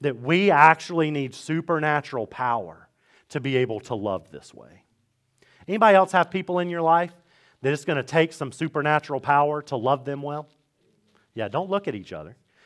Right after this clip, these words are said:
Just nod your head. They'll see you. They'll see you. Okay.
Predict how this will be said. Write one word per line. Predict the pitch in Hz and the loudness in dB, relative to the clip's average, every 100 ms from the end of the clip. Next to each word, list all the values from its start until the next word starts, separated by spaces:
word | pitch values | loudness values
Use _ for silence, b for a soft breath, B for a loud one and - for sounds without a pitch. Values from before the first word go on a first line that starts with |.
| _ | _
Just | - 139 - _ _ 127 | -10 -10 -10 _ _ -8
nod | 123 131 | -4 -4
your | 135 | -4
head. | 139 95 101 110 _ _ | -6 -6 -8 -12 _ _
They'll | 131 180 | -2 0
see | - 120 | 0 -8
you. | 90 90 _ - | -12 -18 _ -16
They'll | 139 | -16
see | - 71 | -16 -20
you. | 110 110 _ _ _ _ _ _ _ _ _ 95 | -20 _ _ _ _ _ _ _ _ _ _ -20
Okay. | - 117 | -16 -18